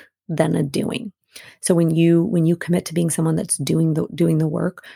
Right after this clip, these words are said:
you are constantly looking at life as, "Why is this happening for me? What's trying to emerge through me?" versus,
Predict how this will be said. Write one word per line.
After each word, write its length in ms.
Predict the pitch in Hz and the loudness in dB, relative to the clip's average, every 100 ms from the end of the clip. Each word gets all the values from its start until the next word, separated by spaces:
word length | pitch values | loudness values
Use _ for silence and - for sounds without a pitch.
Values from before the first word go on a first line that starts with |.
| - | -4
you 100 | 190 | 0
are 100 | 175 - | 0 -2
constantly 880 | - - 180 170 - - - 196 175 | -12 -8 -2 0 0 0 -2 0 0
looking 520 | 156 151 - 175 - | 0 -2 -2 -2 0
at 260 | - - - | 0 0 -2
life 380 | 160 165 185 - | 2 2 0 -2
as, 340 | 170 160 147 - - _ | 0 0 0 -4 -12 _
"Why 220 | 175 160 | 0 2
is 180 | 165 175 | 4 2
this 180 | 175 - | 2 0
happening 420 | 160 156 156 147 | -2 -2 -2 -2
for 520 | 139 - - 156 160 | -4 -14 0 2 2
me? 280 | - - 196 180 | 0 -2 -4 -2
What's 260 | 180 - | -2 -2
trying 340 | - 170 160 156 | -4 0 2 2
to 140 | - | 2
emerge 580 | 160 156 160 160 139 - | 2 2 0 -2 -2 -4
through 340 | - 160 156 160 | -2 2 4 4
me?" 320 | 175 233 285 - - - _ | 4 2 2 -8 -20 -20 _
versus, 680 | 151 170 135 - 160 143 | -2 0 0 0 0 0